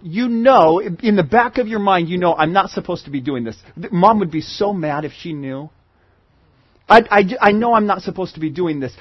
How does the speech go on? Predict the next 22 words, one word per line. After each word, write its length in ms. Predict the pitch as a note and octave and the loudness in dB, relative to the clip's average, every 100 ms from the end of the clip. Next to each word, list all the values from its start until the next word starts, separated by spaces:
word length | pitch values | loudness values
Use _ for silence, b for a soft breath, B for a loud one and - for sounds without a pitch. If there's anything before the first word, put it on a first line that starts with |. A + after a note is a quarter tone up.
| B | B
but 100 | G#3+ | 2
everybody 380 | B3 F#4 E4 C4 | 4 2 0 0
else 240 | A3+ A#3+ | 2 2
is 100 | B3 | 0
doing 220 | F3+ G#3+ G#3 | -2 -2 -2
it 80 | G3 | 0
and 140 | F#3+ | 2
they 120 | C4 | 0
seem 240 | - C4+ A3 | 0 -4 -4
to 60 | |
be 140 | G3 G#3+ | -4 -4
okay 240 | F3+ G#3 | -2 -2
with 160 | G3 F#3+ | -2 -4
it, 80 | |
so 140 | F3+ G#3 | -6 -6
I'll, 100 | A3 A#3 | -4 -4
I'll 120 | G3 A3+ | -2 -2
just 220 | A3+ - | -4 -6
kinda 220 | G3 F3+ | -6 -4
go 160 | E3+ E3 | -4 -6
along." 460 | C#3+ C3 A2 F#2+ _ _ _ _ _ _ _ _ _ - | -4 -6 -8 -14 _ _ _ _ _ _ _ _ _ 2
Right? 200 | G#3+ | 2